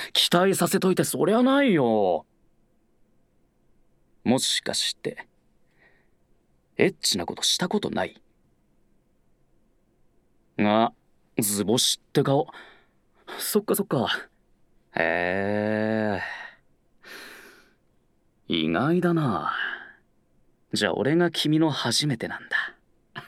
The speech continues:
嬉しいな。<laughs> セッ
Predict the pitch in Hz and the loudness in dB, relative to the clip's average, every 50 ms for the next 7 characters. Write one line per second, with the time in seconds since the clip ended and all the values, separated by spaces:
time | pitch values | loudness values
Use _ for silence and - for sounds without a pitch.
0 | - _ - - 170 196 - - - - - - - - - - _ _ _ _ | -18 _ -14 -12 -12 -10 -10 -12 -14 -16 -18 -20 -20 -20 -20 -20 _ _ _ _
1 | _ _ _ _ _ - - 76 87 95 95 95 - - 123 107 95 92 90 - | _ _ _ _ _ -4 0 0 2 2 2 0 0 -2 -2 -2 -2 -2 -2 -2
2 | - - - - - _ _ _ _ _ _ _ _ _ _ _ _ _ _ _ | -4 -4 -6 -12 -18 _ _ _ _ _ _ _ _ _ _ _ _ _ _ _
3 | _ _ _ _ _ - - - - - - - _ _ _ _ _ _ _ _ | _ _ _ _ _ -20 -20 -20 -20 -20 -20 -20 _ _ _ _ _ _ _ _
4 | _ _ _ _ _ _ _ _ _ _ _ _ _ _ _ _ _ _ _ _ | _ _ _ _ _ _ _ _ _ _ _ _ _ _ _ _ _ _ _ _
5 | - 196 - - - 807 831 880 880 807 762 719 679 698 719 - - - _ _ | 0 2 2 2 0 -2 -4 -8 -10 -12 -14 -16 -14 -6 -4 -4 -4 -4 _ _
6 | _ _ _ _ _ _ _ _ _ _ _ _ _ _ _ - - 403 440 - | _ _ _ _ _ _ _ _ _ _ _ _ _ _ _ -4 -2 -2 -2 -4
7 | 311 196 - _ _ _ - - - - - - 220 - - - - 233 | -8 -8 -12 _ _ _ -2 0 0 0 2 0 0 2 2 0 0 0